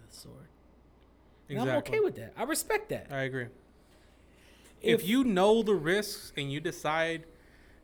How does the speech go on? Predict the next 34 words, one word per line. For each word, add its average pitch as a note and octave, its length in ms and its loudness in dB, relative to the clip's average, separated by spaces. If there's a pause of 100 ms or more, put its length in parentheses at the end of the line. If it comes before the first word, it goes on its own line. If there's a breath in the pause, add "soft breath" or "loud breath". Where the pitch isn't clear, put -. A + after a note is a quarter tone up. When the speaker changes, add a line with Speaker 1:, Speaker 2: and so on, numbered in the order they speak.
(140 loud breath)
Speaker 2:
to C3+ 460 -4 (140)
take D#3 220 -2
action D#3+ 500 -2 (440)
regardless, C#3+ 800 -4 (100)
Speaker 1:
Mm-hmm. B2+ 320 -10 (1080)
Speaker 2:
more C#3+ 220 -2
power D#3 240 0
to E3+ 140 -6
you. D3 120 -2
I B2 60 -4
respect E3+ 440 -4
it. D3 80 -18 (340)
Speaker 1:
I'd C#3+ 200 -4
rather D#3 240 -2
die D3 280 -2
a F3 120 0
king D#3 580 -6 (800)
than B2+ 460 -8
live C#3 240 -2
forever A#2+ 380 -10
as A2+ 140 -14
a G#2+ 40 -18
slave. - 260 -20 (1400)
Speaker 2:
I'd D#3+ 60 -6
rather F3 160 0
Speaker 1:
Right. C3 100 -6
Speaker 2:
die D#3+ 220 0
standing C#3 460 -4
than A2+ 100 -10
live B2 160 -6
on B2 100 -6
my A#2+ 140 -6
knees. A2+ 400 -14 (420)
Speaker 1:
Amen. B2+ 960 -10